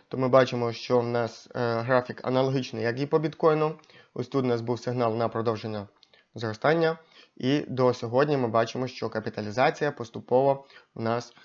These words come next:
рухається вверх. Е, є в нас імпульсний ріст, корекція, імпульсний ріст, корекція, імпульсний ріст, корекція.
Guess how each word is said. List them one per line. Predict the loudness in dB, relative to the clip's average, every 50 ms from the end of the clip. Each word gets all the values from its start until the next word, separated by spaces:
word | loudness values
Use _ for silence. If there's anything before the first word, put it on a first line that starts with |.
| _ _ _
рухається | -2 -2 -2 0 0 0 0 0 -2 -4 -4 -4
вверх. | 0 0 2 0 0 -2 -6 -12 _ _ _ _ -20 -20 -20 -20 -20 -20 _ _ -6 -2
Е, | 0 2 4 4 4 2 0 -2
є | -4 -4 0 4 4 4
в | 4
нас | 2 -2 -4 -6 -8 -14 -14 -6 -2
імпульсний | 0 0 0 0 -2 -2 -2 -2 0 0
ріст, | 2 2 0 -2 -6 -12 -20 _ _ -12 -4
корекція, | 0 2 4 2 2 0 -2 -4 -2
імпульсний | -2 -2 -4 -4 -6 -6 -4 -4 -2 -2
ріст, | -4 -6 -6
корекція, | -4 0 0 0 0 0 0 0 0 0
імпульсний | 0 -2 -4 -4 -6 -8 -8 -6 -4 -4 -4
ріст, | -4 -4 -8
корекція. | -6 -2 0 0 0 0 -2 -4 -4 -4 -4 -4